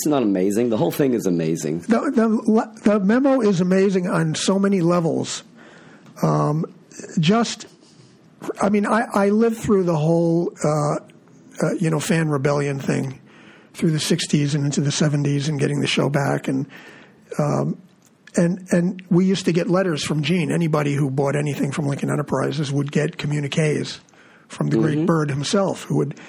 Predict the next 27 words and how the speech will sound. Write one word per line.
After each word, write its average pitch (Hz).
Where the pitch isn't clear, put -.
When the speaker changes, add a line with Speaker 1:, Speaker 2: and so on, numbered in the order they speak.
Speaker 2:
and 196
a 202
lot 226
of 208
this 190
memo 202
is 175
reflected 202
in 139
there. 131
And 165
of 175
course, 160
uh, 285
what, 196
what's 165
fascinating 165
is 156
Gene 170
trying 170
to 170
explain 156
to, 139
uh, 139
a, 151
a 151
producer 160